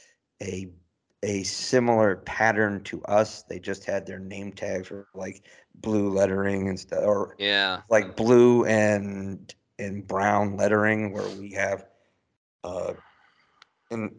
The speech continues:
Speaker 1: in the old, in the nineties, it was, like, this kind of black on green.
Speaker 2: Yeah,
Speaker 1: Uh,
Speaker 2: that's
Speaker 1: ours.
Speaker 2: really, they did a lot of that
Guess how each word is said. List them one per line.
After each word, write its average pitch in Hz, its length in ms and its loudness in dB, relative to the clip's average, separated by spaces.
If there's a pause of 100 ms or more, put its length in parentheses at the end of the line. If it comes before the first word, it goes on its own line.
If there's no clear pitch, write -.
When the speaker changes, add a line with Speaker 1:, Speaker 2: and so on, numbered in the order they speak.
Speaker 1:
in 113 120 -8
the 110 200 0
old, 113 180 0
in 110 100 -2
the 98 260 -4
nineties, 107 420 -2
it 98 120 -6
was, 95 240 -10
like, 95 280 -2
this 95 180 -8
kind 95 240 -2
of 92 140 -10
black 98 360 2
on 98 260 -2
green. 101 460 -4 (580)
Speaker 2:
Yeah, 117 260 4 (180)
Speaker 1:
Uh, 95 60 -6
Speaker 2:
that's 147 360 2
Speaker 1:
ours. - 220 2
Speaker 2:
really, 131 320 0
they 131 160 0
did 139 160 0
a 123 40 2
lot 110 240 2
of 87 60 -6
that 73 280 -6